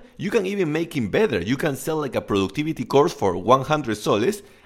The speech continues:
and give for free la agenda. <laughs> You get the point, right? So it, remember, how do you package the cookies? ¿Cómo presentas la galleta? First thing, fix the problem in a better way than the competitors. The second question that I will ask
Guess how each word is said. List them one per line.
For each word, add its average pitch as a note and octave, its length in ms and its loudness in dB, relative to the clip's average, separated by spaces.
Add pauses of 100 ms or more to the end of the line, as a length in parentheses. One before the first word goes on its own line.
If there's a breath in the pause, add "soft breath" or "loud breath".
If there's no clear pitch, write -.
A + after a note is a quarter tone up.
(120)
and A2+ 180 -2
give D3 140 0
for A#2+ 240 2
free D3+ 260 2
la A#2 80 2
agenda. B2 540 0 (100)
<laughs> - 100 -4
You D#3+ 160 2
get E3 140 4
the C3+ 60 4
point, D3 240 2
right? C3 140 4
So A2+ 140 0 (280 loud breath)
it, D#3+ 200 -4
remember, E3 480 -2 (120)
how F3 160 -2
do D3+ 120 -4
you C#3 200 -2
package C#3 480 -2
the F#2+ 160 -2
cookies? - 400 -2
¿Cómo C3+ 240 2
presentas A2+ 380 -2
la G#2 120 2
galleta? - 460 -6 (480 soft breath)
First G3 260 -2
thing, G#2 300 -4 (440 soft breath)
fix - 400 -2
the F#3 120 2
problem D3+ 540 0
in A2+ 140 2
a G2 80 2
better A#2+ 280 2
way A2+ 300 2
than G2 240 -2
the G2+ 80 0
competitors. F#2 720 -8 (1120)
The B2 120 -2
second A3 340 -2
question A#2+ 540 -2 (460 loud breath)
that G2 140 0
I A2 100 2
will B2 240 0
ask C#3+ 400 -4